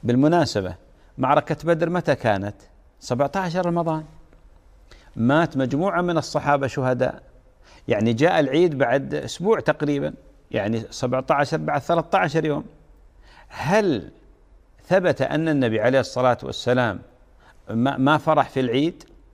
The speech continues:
أو قال للناس: "لا تفرحون في العيد الذي مات له ميت"؟ أبدا، أبدا. ولذلك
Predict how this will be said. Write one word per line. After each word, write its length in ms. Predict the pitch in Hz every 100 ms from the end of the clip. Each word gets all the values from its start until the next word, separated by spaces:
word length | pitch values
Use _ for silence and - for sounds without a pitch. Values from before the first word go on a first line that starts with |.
| _ - -
أو 80 | 127
قال 280 | 127 143 135
للناس: 420 | 131 131 131 -
"لا 140 | 131
تفرحون 840 | 135 127 135 120 131 120 113 110 110
في 100 | -
العيد 380 | 113 113 147 123
الذي 320 | 117 113 117
مات 300 | 117 120 -
له 200 | 113 104
ميت"؟ 380 | 113 135 143 -
أبدا، 440 | 120 151 165 185 - - - - - - _ -
أبدا. 440 | 127 147 190 202 - - - - _ - -
ولذلك 680 | 101 107 151 143 - 127 -